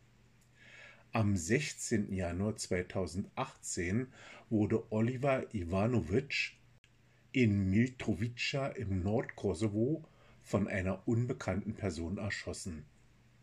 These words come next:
Nipsey Hussle, ein US-amerikanischer Rapper, wurde am einunddreißigsten März zweitausendneunzehn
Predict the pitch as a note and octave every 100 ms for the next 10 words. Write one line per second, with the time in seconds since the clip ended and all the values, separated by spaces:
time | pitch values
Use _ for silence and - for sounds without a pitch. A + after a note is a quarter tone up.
0 | _ - - _ _ - - _ - -
1 | - - - - G#2+ C3 C#3 - - B2+
2 | C#3+ D3 - A2+ - - F2+ F2+ A#2 -
3 | A2+ B2 A2 B2 - A#2+ B2+ A#2+ A2+ G#2+
4 | A2+ A2 - A2+ - F2+ A#2 - - -
5 | - F#2+ G2 D2+ F#2+ F#2+ G2+ C#3 D3 A#2+
6 | B2 B2 A#2 - B2+ A2+ G2 G2+ - -
7 | F2+ - F2+ D#2+ G2+ G2+ F2+ A#2+ F3 -
8 | F#2+ F2+ D3+